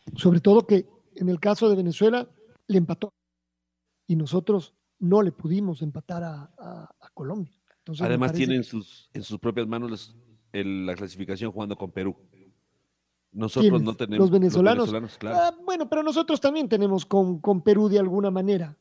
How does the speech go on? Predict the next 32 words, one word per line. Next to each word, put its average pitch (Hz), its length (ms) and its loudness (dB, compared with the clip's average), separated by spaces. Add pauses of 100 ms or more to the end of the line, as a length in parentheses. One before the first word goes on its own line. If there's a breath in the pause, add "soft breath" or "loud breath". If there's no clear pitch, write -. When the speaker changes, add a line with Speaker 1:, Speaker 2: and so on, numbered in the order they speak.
(300)
Speaker 1:
Pero, 185 160 -2
Speaker 2:
Más 202 180 0
o 185 60 0
menos, 202 160 -4
Speaker 1:
pero 220 100 2
Speaker 2:
porque 135 240 -4
si 131 140 -4
es - 80 -6
que 131 100 -2
perdemos 156 540 -2
con, 123 360 -2
si 127 140 -10
es 117 80 -8
que 131 80 -4
empatamos 147 480 -4
con 107 400 -6
Perú, 117 340 -2 (1300)
eh, 107 140 -2
estaremos 110 380 -4
fuera, 87 200 -6
¿no 82 80 -12
es - 60 -18
cierto? 123 360 -8 (540)
Mientras 127 340 -4
que 131 140 -4
los 117 240 -4
venezolanos 120 600 -6
empatando 117 560 -6
con 147 200 -10
Perú 151 260 -4
pueden 120 220 -8
clasificar. 92 500 -16